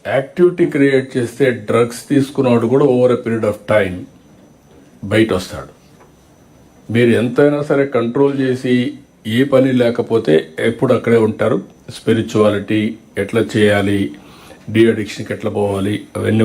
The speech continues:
వర్కౌట్ చేయండి. దీంట్లో ఒక మోడల్ క్రియేట్ చేయండి, మనకు ఒక ఐడియా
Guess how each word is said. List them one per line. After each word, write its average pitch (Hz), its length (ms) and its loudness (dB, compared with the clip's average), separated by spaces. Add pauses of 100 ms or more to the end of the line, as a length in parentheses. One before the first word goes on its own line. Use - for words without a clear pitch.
వర్కౌట్ 101 420 -2
చేయండి. 101 320 0 (800)
దీంట్లో 135 300 4
ఒక 117 80 -2 (120)
మోడల్ 135 360 2
క్రియేట్ 120 360 2
చేయండి, 110 340 -2
మనకు 104 200 -2
ఒక 98 160 -6
ఐడియా 113 180 4